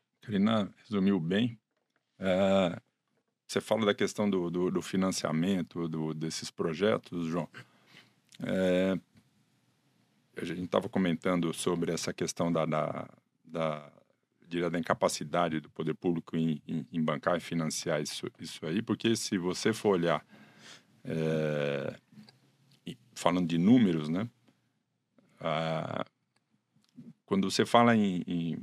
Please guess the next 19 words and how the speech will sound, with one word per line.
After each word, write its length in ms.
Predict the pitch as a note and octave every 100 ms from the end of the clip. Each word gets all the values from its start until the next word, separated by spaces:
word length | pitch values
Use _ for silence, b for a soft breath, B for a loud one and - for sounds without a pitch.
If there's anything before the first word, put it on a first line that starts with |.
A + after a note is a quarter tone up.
| -
uni-, 280 | E2+ D#2+ -
em 180 | E2+ D#2+ _ _ _ -
União, 360 | F#2+ G2+ E2 - _ _ _ _ _ _ _ _
a 520 | E2+ E2 D#2 D2+ -
receita 680 | - F#2 - - A2 A2+ G2
líquida, 600 | E2+ F2+ G2 E2 E2 D#2 - _ _ _ _ _ _ _ _ _ b b b b b _ _ - -
é, 540 | E2+ D#2+ D2+ C#2+ -
do, 220 | E2 E2
da 80 | D#2+
União, 400 | E2 F#2 G2 F2
é, 100 | E2
nós 140 | E2
estamos 220 | D#2 F#2+ -
falando 340 | F2 F2+ E2+
aí 300 | E2 F2+ F2
um 180 | G2 F2
ponto 320 | - F2+ F#2+
oito 180 | F2+ -
trilhão, 420 | G#2 F#2 E2+ D#2